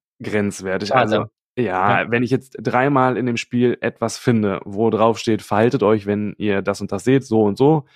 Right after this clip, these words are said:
Speaker 1: Achtung, da passiert gleich das und das." Dann erwarte ich, dass da jetzt irgendwas gleich passiert und ich dann weiß, oder, und ich mich dann irgendwie f-, zu verhalten hab. Und,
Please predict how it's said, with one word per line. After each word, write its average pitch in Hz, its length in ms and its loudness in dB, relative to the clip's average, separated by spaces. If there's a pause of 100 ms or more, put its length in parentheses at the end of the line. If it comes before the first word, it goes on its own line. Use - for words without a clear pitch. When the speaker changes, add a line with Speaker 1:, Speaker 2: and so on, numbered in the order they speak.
(180)
Speaker 1:
Achtung, 101 420 -2 (140)
da 98 180 0
passiert - 300 -2
gleich 95 160 -4
das 101 180 -6
und 92 120 -6
das." 139 240 0 (840)
Dann 104 340 -2
erwarte 107 500 2
ich, - 220 -6 (1500)
dass 104 200 -2
da 95 100 0
jetzt 101 220 2
irgendwas 110 340 0
gleich 104 220 0
passiert 123 440 0 (300)
und 107 260 -4
ich 110 160 -4
dann 104 160 2
weiß, 110 320 0
oder, 95 260 -6 (460)
und 113 160 0
ich - 100 -2
mich 117 100 0
dann 113 140 2
irgendwie 131 240 2
f-, - 240 -10
zu - 120 -8
verhalten 110 420 0
hab. 98 180 -2
Und, 101 200 -4